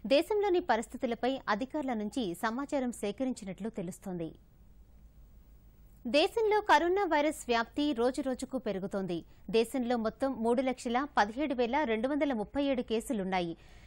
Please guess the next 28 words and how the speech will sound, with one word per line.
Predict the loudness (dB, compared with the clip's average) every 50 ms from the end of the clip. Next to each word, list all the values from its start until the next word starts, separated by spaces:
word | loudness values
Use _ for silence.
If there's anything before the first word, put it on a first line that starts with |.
| -4 0 2
వీటిలో | 2 2 2 2 2 4 4
లక్ష | 4 2 0 0 0 0 0 2
నలభై | 2 2 0 0 0 -2 -2 -2
ఎనిమిది | 0 0 -2 -2 -2 -2
వేల | -2 -2 0 0 -2 -4 -4 -2
ఎనిమిది | 0 0 2 0 0 0
వందల | 0 0 0 0 0
నలభై | 0 0 0 -2 -2 -2 -2
మూడు | 0 0 0 0
వైరస్ | 0 2 2 0 0 -2 -4 -4
బాధితులు | -4 -2 -2 -2 -4 -2 0 0 0 -2 -4 -8 -14 -20 -8 0 2
ఆసుపత్రులలో | 2 2 2 0 -2 -2 -2 0 0 0 2 0 0
చికిత్స | -2 -4 -6 -6 -6 -6 -6 -6 -6
పొందుతున్నారు. | -6 -6 -6 -6 -6 -6 -4 -2 -2 0 0 -2 -4 -8 -14 -20 -20 -20 -20 -20 -6 0 2
లక్ష | 2 2 2 2 2 2
యాభై | 4 4 4 4 2 0 -2
తొమ్మిది | -2 0 0 0 0 0 0
వేల | 0 0 2 2 2
రెండు | 2 0 0 -2 -2
వందల | -2 -2 0 0 0 0
అరవై | 0 0 -2 -2 -2 -4
తొమ్మిది | -4 -4 -4 -4 -4 -4
మంది | -4 -4 -2 -2 -2 -2 -2 -2 -6 -10 -16 -18 -6 0
వైరస్ | 2 4 4 4 2 0 -2
నుండి | -2 -2 -2 -2
కోలుకుని | -2 -2 -2 -2 -2 -2 -2 -2 -2 -2 -4 -4 -4
డిశ్చార్జ్ | -6 -6 -4 -4 -4 -2 -2 -2
అయ్యారు. | -2 0 0 0 0 -2 -6